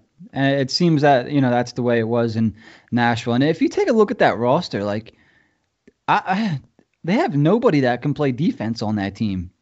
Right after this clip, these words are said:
Nobody. And it's like, you know, it made me think a little bit 'cause I was disappointed that, uh, the Flyers didn't go out and get a Matt Duchene type guy. And,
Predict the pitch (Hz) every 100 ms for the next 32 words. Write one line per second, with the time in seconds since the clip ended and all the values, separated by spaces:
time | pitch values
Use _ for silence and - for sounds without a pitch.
0 | - 135 175 - 107 104 104 127 139 151
1 | 139 - - - - 202 190 180 160 -
2 | - - 202 233 269 240 233 220 208 170
3 | 135 147 - 139 175 180 160 180 156 143
4 | 160 160 131 110 _ _ _ _ _ 127
5 | 127 127 123 120 147 131 139 135 131 139
6 | 135 127 127 123 120 120 127 120 123 123
7 | 123 113 - 127 117 123 120 - 120 120
8 | 113 113